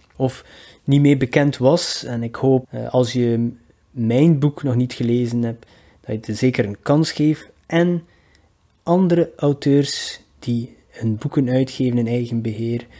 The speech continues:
Er zijn er genoeg. Kijk maar eens op Instagram naar de hashtag zelfpubber, zelfpubben. Daar ga je er genoeg, genoeg suggesties in vinden. Geef die mensen zeker een kans.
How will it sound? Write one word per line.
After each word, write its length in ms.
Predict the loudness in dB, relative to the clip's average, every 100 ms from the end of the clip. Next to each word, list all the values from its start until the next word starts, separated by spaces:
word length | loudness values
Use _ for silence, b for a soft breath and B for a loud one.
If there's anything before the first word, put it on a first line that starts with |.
| b -12
Er 180 | -8
zijn 300 | 0 2 4
er 60 | 2
genoeg. 480 | 2 0 0 -4 -8
Kijk 260 | 0 0 2
maar 160 | 2
eens 200 | 0 -2
op 140 | -4 -2
Instagram 520 | -2 0 0 2 2
naar 180 | 0 -2
de 100 | 0
hashtag 600 | 0 -2 -2 -2 -2 -6
zelfpubber, 680 | 0 2 2 2 0 0 -4
zelfpubben. 800 | 0 2 2 0 0 0 -2 -8 B B
Daar 320 | -2 2 2
ga 100 | 2
je 200 | 0 0
er 160 | -2 -6 b b
genoeg, 680 | b -6 2 4 4 2 0
genoeg 300 | 0 2 0
suggesties 580 | -2 -2 0 -2 -6 -4
in 180 | -2 -2
vinden. 440 | -2 -4 -6 -8
Geef 300 | -8 -2 -2
die 120 | 0 -2
mensen 320 | -2 -4 -6
zeker 360 | -4 -4 -4
een 140 | -8 -6
kans. 460 | -6 -6 -8 -14